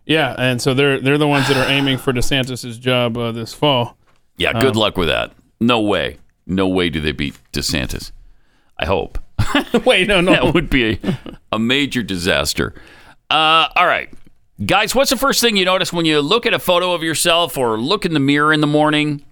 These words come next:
Speaker 2: If it's your hairline, a bald spot, you know, Keeps can help you change that. Two out of three guys experience hair loss before they're thirty-five.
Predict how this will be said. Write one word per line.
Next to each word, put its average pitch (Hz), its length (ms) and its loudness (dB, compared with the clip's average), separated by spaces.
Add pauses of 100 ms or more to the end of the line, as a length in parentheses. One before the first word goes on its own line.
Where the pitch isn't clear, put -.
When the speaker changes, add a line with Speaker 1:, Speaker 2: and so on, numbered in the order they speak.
(140)
Speaker 2:
If 143 160 -2
it's 165 220 -2
your 147 240 0
hairline, 151 720 0 (120)
a - 60 -4
bald 135 400 0
spot, 135 600 2 (340)
you 131 140 2
know, 131 360 0 (460)
Keeps - 360 -2
can 135 140 0
help 120 260 0
you 104 100 0
change 104 440 -4
that. 110 320 0 (880)
Two 302 200 2
out 311 80 2
of 196 80 -2
three 175 200 0
guys 117 520 0
experience 139 600 0
hair 117 180 -2
loss 82 200 0
before 101 340 -4
they're 80 180 -2
thirty-five. 87 1000 -2